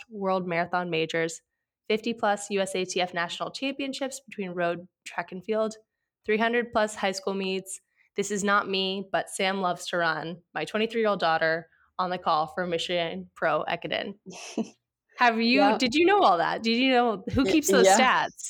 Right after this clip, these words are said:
Speaker 1: stats?
Speaker 2: <laughs> He's got 'em locked up. He knows. He knows. Yeah, it's definitely, definitely crazy when you, when you put it that way. Just doesn't really seem like it just 'cause it's just been my whole life. But, um, yeah, when you, when you put the numbers out there like that, I mean,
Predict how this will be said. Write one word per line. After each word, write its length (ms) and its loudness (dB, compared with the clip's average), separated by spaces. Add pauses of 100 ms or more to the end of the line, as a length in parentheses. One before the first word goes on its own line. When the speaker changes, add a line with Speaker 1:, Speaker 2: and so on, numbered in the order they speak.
(140)
Speaker 1:
stats? 420 0 (140)
Speaker 2:
<laughs> 140 -16
He's 220 4
got 180 8
'em 140 2
locked 340 2
up. 220 4 (200)
He 140 2
knows. 540 4 (100)
He 140 2
knows. 480 2 (260)
Yeah, 400 6
it's 260 0 (600)
definitely, 640 6 (160)
definitely 380 6
crazy 420 4
when 160 6
you, 340 6
when 200 4
you 80 4
put 180 4
it 140 4
that 240 8
way. 200 4
Just 380 -2 (320)
doesn't 220 6
really 180 6
seem 240 2
like 220 6
it 100 6
just 200 -2
'cause 120 4
it's 180 2
just 200 0
been 100 4
my 120 4
whole 200 4
life. 400 4
But, 380 6
um, 500 0 (320)
yeah, 200 8
when 140 4
you, 280 4
when 140 4
you 80 4
put 180 0
the 60 4
numbers 360 6
out 200 6
there 140 6
like 200 4
that, 200 8
I 40 4
mean, 360 2